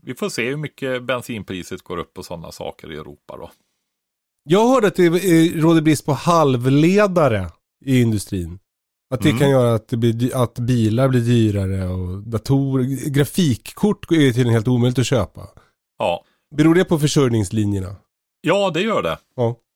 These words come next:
Speaker 1: Kan, ja, troligtvis gör det det. Jag vet inte, det har jag också hört det där, va?
Speaker 2: Mm.
Speaker 1: Men det är ju på område efter område efter område. Och då gäller det ju att få fart på de här bitarna igen, va? Och, eh,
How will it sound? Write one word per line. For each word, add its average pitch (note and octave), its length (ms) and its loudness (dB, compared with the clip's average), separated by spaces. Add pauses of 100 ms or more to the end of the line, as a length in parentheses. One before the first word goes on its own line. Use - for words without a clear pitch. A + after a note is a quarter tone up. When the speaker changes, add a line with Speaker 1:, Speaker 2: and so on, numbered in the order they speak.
(240)
Speaker 1:
Kan, A2+ 240 -2
ja, C3+ 300 -4
troligtvis B2 600 -2
gör G2 140 -2
det E2+ 100 -4
det. E2 180 -4
Jag F#2 180 -4
vet E2+ 260 -6
inte, F2 220 -10
det E2 220 -12
har F#2+ 60 -6
jag G2+ 120 -6
också - 280 -10
hört E2 220 -8
det F2 100 -14
där, D#2+ 260 -8
va? G2+ 100 -12
Speaker 2:
Mm. A#2+ 100 -2
Speaker 1:
Men G#2+ 140 0
det B2 100 -4
är B2+ 100 -2
ju F2 160 0
på B2 220 -6
område F#2+ 400 -6
efter G2+ 260 -8
område D#2+ 480 -6
efter F2+ 240 -10
område. E2 640 -10
Och G#2 360 -8 (520)
då G2+ 100 -6
gäller G#2 340 -4
det A2+ 120 -6
ju A2 100 -8
att G#2 60 -12
få G#2+ 200 -10
fart - 380 -10
på - 100 -16
de A#2 140 -10
här F#2+ 100 -6
bitarna F2 540 -8
igen, E2 300 -6
va? F2 100 -14
Och, - 500 -14
eh, F2 260 -4